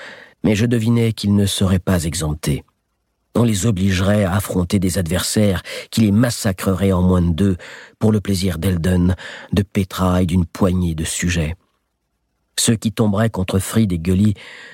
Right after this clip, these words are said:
remporteraient une victoire par abandon. Par ailleurs, Murph et Stooks avaient peu de chances de survivre jusqu'au carré final. La porte au fond du couloir était ouverte.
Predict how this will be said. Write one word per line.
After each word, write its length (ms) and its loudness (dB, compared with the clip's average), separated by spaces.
remporteraient 560 0
une 220 2
victoire 480 -2
par 180 0
abandon. 480 -4
Par 220 -2
ailleurs, 460 0
Murph 500 0
et 80 -2
Stooks 560 -4
avaient 200 2
peu 220 0
de 100 0
chances 440 0
de 80 0
survivre 640 0
jusqu'au 340 -2
carré 300 -2
final. 580 -4
La 140 0
porte 340 -2
au 60 0
fond 220 0
du 100 0
couloir 480 0
était 300 -2
ouverte. 520 -8